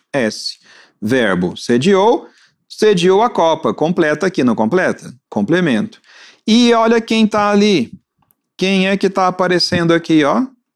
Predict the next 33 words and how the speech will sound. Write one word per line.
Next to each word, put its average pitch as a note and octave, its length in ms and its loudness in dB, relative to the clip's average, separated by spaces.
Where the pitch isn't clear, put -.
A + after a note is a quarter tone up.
País D#3+ 400 0
do F3 100 0
futebol. D#3 640 0
Traduziu E3+ 720 2
o F#3 60 4
Brasil, F#3 360 2
não C3 120 2
traduziu? A#2 760 0
Eu B2 80 -4
tenho C#3 300 -2
o D3 60 0
aposto F3+ 600 0
aqui, A#2 380 0
traduzindo A#2+ 680 2
o - 20 0
sujeito A#2+ 540 0
Brasil. A2 520 0
<gasps> A#3+ 460 -2
Ih, A3 220 4
gente, D3+ 400 -2
tá D3 120 -2
vendo E3+ 220 0
só G3 200 -2
uma F#3+ 140 0
vírgula D3+ 280 4
aqui? D4 340 -2
Errado, D#3 500 0
né? A3 240 0
Tá C3 140 -4
faltando D3+ 640 0
aqui, D#3 240 0
não A#2 120 0
tá? G#3 380 -2